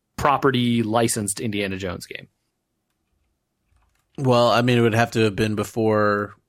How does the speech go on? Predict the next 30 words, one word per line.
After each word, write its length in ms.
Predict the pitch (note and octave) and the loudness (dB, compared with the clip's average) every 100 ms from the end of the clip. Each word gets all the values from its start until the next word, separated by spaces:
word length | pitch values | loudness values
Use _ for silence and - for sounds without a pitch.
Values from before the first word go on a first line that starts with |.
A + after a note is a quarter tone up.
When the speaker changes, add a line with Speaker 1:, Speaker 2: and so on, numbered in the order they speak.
| _ _ _ _ | _ _ _ _
Speaker 2:
LucasArts 800 | - A#2 A2 A2 - G#2 B2+ - | -2 0 0 -2 2 2 2 -2
went 200 | G#2+ G2+ | -4 -4
under, 260 | G2 G2 G2+ | -4 -4 -4
which 200 | G2+ - | -4 -8
was 320 | G2 - - _ _ _ | -10 -10 -14 _ _ _
years 400 | A2+ G#2+ A2 G2+ | -4 0 0 0
and 140 | G#2 | -6
years 300 | G#2 G#2+ G2 | -2 -2 -2
and 120 | G2+ | -6
years 340 | G2+ G#2 G#2 F#2+ | -6 -4 -4 -6
and 120 | G2+ | -10
years 320 | G#2 G#2 G#2 | -6 -6 -6
and 100 | G2+ | -10
years 280 | G2+ G#2 G#2+ | -6 -4 -4
ago. 320 | G2+ F#2+ G#2 G2+ _ _ _ _ _ _ _ _ _ A2+ | -6 -6 -6 -8 _ _ _ _ _ _ _ _ _ -14
Speaker 1:
Right. 420 | G#2 A2 F2+ - _ | -4 -2 -2 -8 _
I, 100 | B2+ | -4
I, 200 | C3 C#3+ | -2 0
like, 240 | C3 A2+ - _ _ _ _ _ _ _ _ _ - | 0 -2 -10 _ _ _ _ _ _ _ _ _ -8
I 240 | G#2 G2+ | -4 0
don't, 180 | C#3 C3 - | 0 0 -2
I 100 | B2 | 2
don't 120 | A#2+ | 2
even 200 | A2+ A2 | 2 0
know 160 | A2 | 0
when 160 | G2+ G2+ | 0 -4
it 100 | G2 | -6
would 140 | G2+ | -6
have 180 | F#2+ F2+ | -6 -8
been. 260 | G2+ E2+ | -8 -10